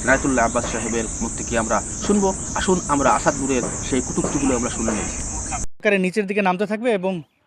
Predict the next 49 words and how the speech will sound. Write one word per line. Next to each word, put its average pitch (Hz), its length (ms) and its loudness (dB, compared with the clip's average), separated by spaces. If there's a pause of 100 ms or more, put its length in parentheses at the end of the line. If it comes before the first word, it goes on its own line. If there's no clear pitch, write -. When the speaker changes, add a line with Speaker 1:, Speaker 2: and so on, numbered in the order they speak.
(100)
Speaker 2:
পরে 165 260 4 (180)
সেটা 185 200 -2
আমরা 170 160 0
বৃষ্টি 208 340 0
রূপে 170 180 -2
দেখতে 151 220 -2
পাবো। 117 260 -10 (380)
অর্থাৎ 220 220 0 (100)
কৃত্রিমভাবে 269 540 0
যদি 269 180 2
আপনি 262 160 0
বৃষ্টি 226 240 -2
ঝরাতেই 208 380 4
চান, 170 180 2
তাহলে 208 240 2
বিজ্ঞানের 196 460 2
আশ্রয় 170 260 4
নিতে 139 180 -4
হবে। 113 260 -10 (280)
দোয়া 196 280 8
দুরুদে 190 320 2
কাজ 147 280 0
হয় 127 160 -6
না। 113 180 -12
যদি 170 180 -2
কাজ 175 240 4
হতো, 202 160 2
তাহলে 220 180 2
আরব 180 260 4
দেশগুলো 202 520 2 (400)
এত 180 160 0
কোটি 214 300 2
কোটি 220 220 -2
টাকা 214 220 0
খরচা 196 360 -2
করে, 190 260 0
ক্লাউড 185 280 4
সিডিং 214 280 0
না 175 160 4
করে 202 220 6
কিন্তু 196 200 0
এই 208 60 4
মোল্লা 185 320 4
মুন্সিদের 190 420 0
হায়ার 190 260 8
করে 220 140 0
নিত। 214 140 0
এদের 254 220 0
তো 277 120 0